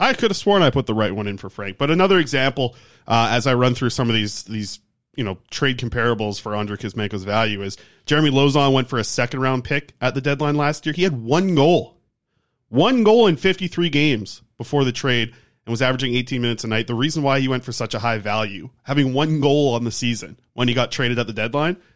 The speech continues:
was because of his low cap hit. So when you combine these two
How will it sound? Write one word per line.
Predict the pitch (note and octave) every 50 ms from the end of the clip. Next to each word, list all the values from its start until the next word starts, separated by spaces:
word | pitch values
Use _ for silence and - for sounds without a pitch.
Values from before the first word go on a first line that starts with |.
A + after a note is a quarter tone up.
| _ _ _ _
was | - B2 -
because | C3+ B2 - B2 B2
of | C#3 C#3+
his | C3+ A2+
low | G#2 A#2 A#2+ B2+
cap | - C#3+ C3 D#3 F3 -
hit. | A#2 F#2 -
So | - - A#2+
when | B2 C3+
you | C3+
combine | - C3+ B2 A#2+ A#2+ A#2+ C3 D3 D#3+ D3+
these | C#3 C3 A#2+ B2
two | - - - E3 C#3 A2 G2+ G#2+